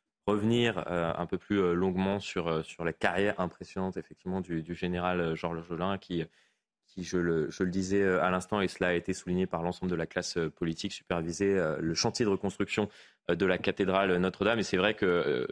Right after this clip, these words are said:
j'ai pu échanger avec certains acteurs. On salue un homme intelligent. Je connaissais, euh, je ne le connaissais pas, je l'avais, euh, je l'avais croisé, mais intelligent, droit, extrêmement, euh, cultivé. Euh, c'est vrai qu'il y a énormément de,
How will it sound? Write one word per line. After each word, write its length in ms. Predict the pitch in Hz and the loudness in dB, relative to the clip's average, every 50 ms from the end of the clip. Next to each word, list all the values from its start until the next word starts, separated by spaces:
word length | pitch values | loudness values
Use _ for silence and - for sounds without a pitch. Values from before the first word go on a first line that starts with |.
| - - | -8 -12
j'ai 140 | - - 95 | -14 -14 -12
pu 160 | _ - 101 | _ -2 -2
échanger 260 | 90 - 87 87 90 | -2 -2 -2 -2 0
avec 160 | 95 87 80 - | 0 0 0 -2
certains 500 | - 80 - 98 95 92 90 87 82 87 | -6 -6 -2 0 2 2 2 2 2 2
acteurs. 300 | 85 - - 110 107 95 | -2 0 2 2 2 2
On 80 | 92 | 0
salue 260 | - - 92 90 90 | 0 0 2 2 4
un 160 | 90 90 87 90 | 4 4 4 4
homme 180 | 92 90 85 - | 2 2 0 0
intelligent. 540 | 95 90 - 104 98 98 95 98 113 120 113 - - - _ _ _ _ _ _ _ _ | -2 0 2 2 2 2 2 2 2 2 0 -4 -10 -20 _ _ _ _ _ _ _ _
Je 100 | - 85 | -4 -2
connaissais, 320 | 87 85 - - 95 90 | -2 -2 0 0 2 2
euh, 260 | 85 82 80 82 82 80 | 4 2 2 0 -2 -4
je 140 | - 87 | -4 -4
ne 80 | 85 85 | -2 -2
le 80 | 87 82 | -2 -2
connaissais 280 | - 90 90 90 104 | 0 -2 0 0 0
pas, 120 | 92 101 92 | 0 0 0
je 80 | - | 0
l'avais, 220 | 85 82 85 82 80 | 0 0 2 2 2
euh, 120 | 82 82 | 0 -2
je 60 | - - | -2 -2
l'avais 140 | 82 85 82 | -2 -2 -2
croisé, 340 | - - 90 87 90 95 90 | -2 -4 -4 0 0 2 2
mais 140 | 87 80 | 2 0
intelligent, 640 | - 87 85 - 92 85 90 87 85 95 95 98 98 | 0 -2 -2 -2 -2 -2 0 0 0 0 0 0 -2
droit, 460 | 90 80 - - 98 101 110 107 - - - _ _ - | -4 -6 -4 0 2 2 2 0 -4 -16 -20 _ _ -2
extrêmement, 640 | 95 90 - - - - 120 120 120 123 131 131 - - | -2 -2 -2 -2 0 2 2 4 2 0 0 -2 -2 0
euh, 220 | 98 92 87 87 85 | 2 2 4 2 0
cultivé. 640 | - - - 95 - - - 92 87 92 98 110 | -2 -4 -6 -6 -4 -4 -4 0 2 2 2 2
Euh, 140 | 107 92 82 82 | 2 0 -2 -4
c'est 140 | - - | -6 -4
vrai 140 | 90 95 101 | -2 -4 -4
qu'il 320 | - - - 90 87 87 85 | -4 -4 -6 -4 -2 0 0
y 60 | 85 | 2
a 80 | 87 87 | 2 4
énormément 360 | 90 98 104 104 104 107 110 | 2 2 2 2 2 2 2
de, 260 | 107 101 90 87 82 | 2 2 2 2 0